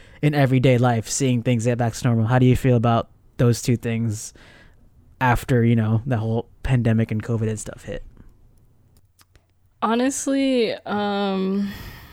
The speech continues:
Speaker 2: it's really weird because I feel like I, I have these, like, two halves of, like, uh, of, like, a mindset where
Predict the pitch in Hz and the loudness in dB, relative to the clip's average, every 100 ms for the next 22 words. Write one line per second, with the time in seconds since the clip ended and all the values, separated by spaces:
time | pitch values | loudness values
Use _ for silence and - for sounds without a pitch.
0 | - - - _ 214 202 - 208 196 185 | -20 -20 -20 _ -2 0 4 6 6 6
1 | 185 185 185 185 175 175 196 - 220 196 | 4 2 2 0 -4 -4 -2 0 -2 -2
2 | 175 - - - _ _ _ _ _ _ | -2 -4 -8 -14 _ _ _ _ _ _
3 | - 214 202 202 180 165 - - - - | -2 2 4 4 4 0 -4 -16 -14 -16
4 | - 185 180 175 175 175 175 175 175 151 | -4 0 2 2 2 0 0 -2 -4 -6
5 | 220 _ _ _ _ _ _ _ _ _ | -10 _ _ _ _ _ _ _ _ _
6 | - 196 196 190 175 190 180 175 160 - | -2 2 2 2 2 2 2 0 -2 -4
7 | - 220 214 214 175 180 190 196 196 185 | 2 4 4 2 2 4 2 2 0 0
8 | 185 170 165 139 113 - 160 - - - | 0 0 -2 -2 -6 -6 -6 -6 -8 -10
9 | - _ _ _ _ _ _ 196 180 170 | -14 _ _ _ _ _ _ -2 -2 -2
10 | 170 165 101 156 - - 180 165 160 190 | -4 -4 -4 -6 -8 -6 -4 -4 -4 -4
11 | - 196 185 175 170 175 170 165 160 165 | 0 2 2 2 2 4 4 2 0 0
12 | 160 | -4